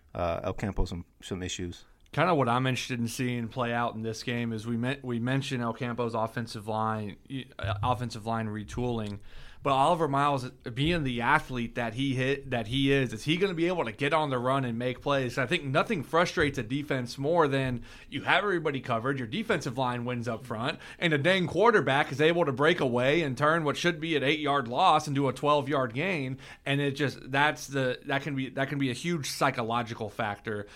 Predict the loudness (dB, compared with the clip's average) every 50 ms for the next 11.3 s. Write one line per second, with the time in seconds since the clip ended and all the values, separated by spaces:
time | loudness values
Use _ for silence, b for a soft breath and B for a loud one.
0 | B B B B B 0 2 4 4 4 4 2 0 -4 -4 -6 -10 -20 -20 _
1 | -2 4 4 4 4 4 4 2 2 2 -2 -6 -12 -12 -12 -8 -4 0 0 2
2 | 2 2 0 0 0 -2 -2 0 0 2 2 2 0 -2 0 0 0 0 0 -2
3 | -2 -2 -2 -2 -2 0 -2 -2 -2 -4 -6 B B B B B B B 2 4
4 | 6 6 6 6 6 6 6 6 4 4 2 0 -4 -8 -16 -20 -20 -20 -20 -20
5 | -14 -6 -4 -4 -4 -4 -4 -6 -6 -6 -4 0 4 4 6 6 4 4 2 4
6 | 4 4 4 4 2 -2 -4 -6 -2 -2 0 0 0 -2 -2 -2 -2 -2 -2 0
7 | 0 0 2 0 0 -2 -2 -4 -6 -8 -6 -2 0 0 2 2 0 0 -2 -2
8 | -4 -2 0 0 -2 -2 -2 -2 0 0 0 0 0 0 0 0 -2 -4 B B
9 | B B B 2 2 2 4 2 2 0 0 0 -2 -2 -2 -2 -2 -2 -2 -2
10 | -2 -4 B B B B B B B -12 -8 -4 -2 0 2 2 4 4 4 2
11 | 0 -2 -4 -4 -8